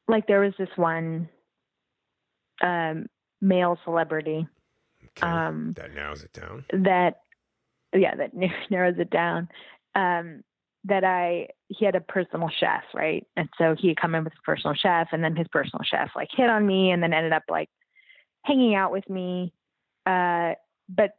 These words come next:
Speaker 1: I was Mormon then, and so he, so he kept, like, pressuring me to, to have sex or, like, making fun of me. And when I really was like, "I'm not, you know, I really don't do that." And he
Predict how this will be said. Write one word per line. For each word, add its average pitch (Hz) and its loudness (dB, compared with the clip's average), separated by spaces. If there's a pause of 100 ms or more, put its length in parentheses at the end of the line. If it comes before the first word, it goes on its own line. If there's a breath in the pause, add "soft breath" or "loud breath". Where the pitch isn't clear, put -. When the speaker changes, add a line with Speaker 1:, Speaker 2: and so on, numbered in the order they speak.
(160)
Speaker 1:
I 202 2
was 202 -6
Mormon 240 0
then, 202 2
and 196 -2
so 214 -6
he, 214 -2
so 233 6
he 220 4
kept, 202 -2
like, 165 0
pressuring 160 -2
me 160 0
to, 156 0
to - -8
have 151 0
sex 147 -4
or, 160 2 (100)
like, 160 0
making 180 4
fun 156 0
of 147 -2
me. 151 -4 (720 soft breath)
And 175 0 (180)
when 196 0
I 170 0
really 165 -2
was 160 -4
like, - -6
"I'm 180 0
not, 240 4 (160)
you 190 0
know, 165 4
I 160 2
really 170 2
don't 160 -2 (380)
do 202 4
that." - -2 (680)
And 160 0 (140)
he 170 6